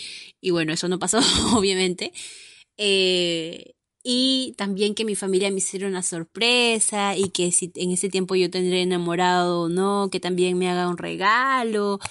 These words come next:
o, o me, o me lleve a comer a algún lado. No sé, siempre tenía expectativas, esa es la palabra, expectativas de, "Ay,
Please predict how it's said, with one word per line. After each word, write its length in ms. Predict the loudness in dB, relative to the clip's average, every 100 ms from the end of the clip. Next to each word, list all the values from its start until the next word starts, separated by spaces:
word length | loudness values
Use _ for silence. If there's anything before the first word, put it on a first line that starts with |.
| -14 -16 -4
o, 340 | 2 4 4
o 140 | 2
me, 400 | 0 2 0 -2
o 40 | -2
me 160 | -2 -2
lleve 160 | -2
a 40 | -4
comer 240 | -6 -6
a 20 |
algún 220 | -4 -2
lado. 260 | 0 2 2
No 140 | 2
sé, 200 | 0 0
siempre 320 | -2 0 0 0
tenía 240 | -2 -2
expectativas, 1000 | -2 -4 -6 -6 -10 -6 -4 -4 -6 -4
esa 120 | -4
es 60 | -4
la 160 | -10
palabra, 320 | -8 -8 -8 -8
expectativas 1040 | -12 -10 -12 -16 -10 -6 -4 -2 -2 -4
de, 360 | -8 -2 0 -2 -4 -14 -18 -12
"Ay, 360 | -2 0 0 -4